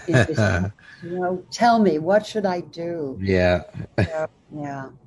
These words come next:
Speaker 2: If you could step into my shoes, what would you have asked yourself that I didn't ask you?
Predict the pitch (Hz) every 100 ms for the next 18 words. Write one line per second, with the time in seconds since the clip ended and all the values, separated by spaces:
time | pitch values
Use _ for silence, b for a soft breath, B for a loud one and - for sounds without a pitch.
0 | - _ _ - 107 113 143 139 - -
1 | 123 120 113 104 95 95 - 90 151 175
2 | - - _ 120 120 120 110 101 101 113
3 | - 98 101 95 - - - 95 95 95
4 | 80 - - -